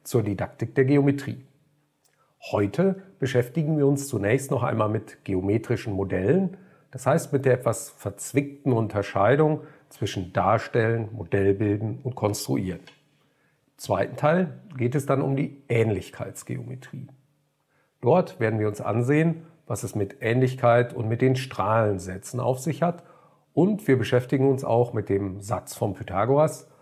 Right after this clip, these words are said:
und mit der Kreismessung. Im dritten Teil geht es dann um die Körper, also um räumliche Geometrie oder, wenn Sie sich vornehm ausdrücken wollen,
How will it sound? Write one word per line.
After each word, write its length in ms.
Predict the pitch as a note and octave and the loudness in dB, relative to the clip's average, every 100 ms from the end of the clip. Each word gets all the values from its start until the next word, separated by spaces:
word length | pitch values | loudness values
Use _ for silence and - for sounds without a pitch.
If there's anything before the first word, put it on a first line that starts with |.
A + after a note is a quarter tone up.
| _ - | _ -4
und 140 | B2+ | 2
mit 160 | C3+ C3 | 4 4
der 180 | D3+ D3 | 2 0
Kreismessung. 920 | - G2 G2+ G2+ - F2+ - B2+ B2+ - _ _ _ _ _ _ _ | -4 0 0 0 -4 -8 -10 -16 -18 -20 _ _ _ _ _ _ _
Im 200 | - G#2 | -16 -10
dritten 400 | G#2+ B2+ F#3 A3+ | 0 2 4 2
Teil 440 | C3+ G2 G#2 D#3+ D#3+ | 4 4 4 4 4
geht 200 | A#2+ A#2+ | 0 0
es 120 | C3 | -2
dann 180 | C#3+ D3+ | 0 0
um 140 | D3 | 0
die 260 | D3+ D3+ - | 0 0 -4
Körper, 640 | - G#2 G#2+ - G2 - _ _ _ _ _ | -2 2 2 2 -10 -10 _ _ _ _ _
also 260 | - F#2+ G#2 | -10 -4 -2
um 200 | G#2+ F#2+ | -2 -4
räumliche 640 | - F#2+ G2 D#3 C3+ B2 G#2+ | -8 -4 2 4 4 2 0
Geometrie 680 | A2+ A#2 A#2 C3 D#3 D#3+ - - _ | 0 0 0 0 0 0 -6 -20 _
oder, 260 | B2 G2 F#2+ | -6 -2 -2
wenn 160 | F#2+ | -4
Sie 100 | F2+ | -4
sich 220 | F#2 F#2 - | -6 -8 -8
vornehm 420 | - G#2 C3 A#2+ | 0 2 4 4
ausdrücken 560 | A2+ A2 - A#2+ B2 | 0 -2 0 -2 0
wollen, 300 | A2+ A#2 B2 | 0 2 0